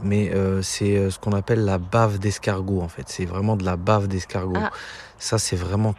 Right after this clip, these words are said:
Speaker 1: très puissant. Ça, c'est le, <laughs> le remède miracle qui vous rend la
Speaker 2: D'accord.
Speaker 1: peau, euh, waouh. On a déjà tout dans la nature, en fait. Parfois, euh, pourquoi
Speaker 2: <laughs>
Speaker 1: chercher, euh, midi à quatorze heures trente, en vrai ?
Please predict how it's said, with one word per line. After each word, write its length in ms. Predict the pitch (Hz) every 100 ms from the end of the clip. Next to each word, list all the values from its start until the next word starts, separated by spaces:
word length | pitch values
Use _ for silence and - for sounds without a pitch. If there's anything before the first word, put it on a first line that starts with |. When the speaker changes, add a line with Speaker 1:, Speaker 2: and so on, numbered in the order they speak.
| -
Speaker 1:
très 260 | - - 107
puissant. 480 | - 101 - 101
Ça, 140 | 90 90
c'est 160 | - 90
le, 300 | 85 85 90
<laughs> 220 | 95 -
le 220 | 107 107
remède 460 | 98 107 117 107 104
miracle 680 | 107 113 107 120 120 113 98 - - - - -
qui 180 | - 98
vous 240 | 92 95
rend 180 | 98 120
la 160 | 101 95
Speaker 2:
D'accord. 0 |
Speaker 1:
peau, 400 | 185 120 117 101
euh, 340 | 92 87 85
waouh. 340 | 87 107 107 92 - - 104
On 120 | 120
a 100 | 127
déjà 260 | 135 135 139
tout 140 | 180
dans 120 | 127
la 120 | 104 98
nature, 360 | 98 - 101
en 80 | 95
fait. 200 | - 95
Parfois, 500 | - 101 - 131 127
euh, 220 | 117 107 92
pourquoi 300 | - - 220
Speaker 2:
<laughs> 0 |
Speaker 1:
chercher, 480 | 196 151 - 123 120
euh, 200 | 113 104
midi 420 | 107 107 107 120
à 200 | 107 101 98
quatorze 380 | 104 113 107
heures 120 | 104 -
trente, 300 | 120 113 95
en 80 |
vrai ? 200 | 90 90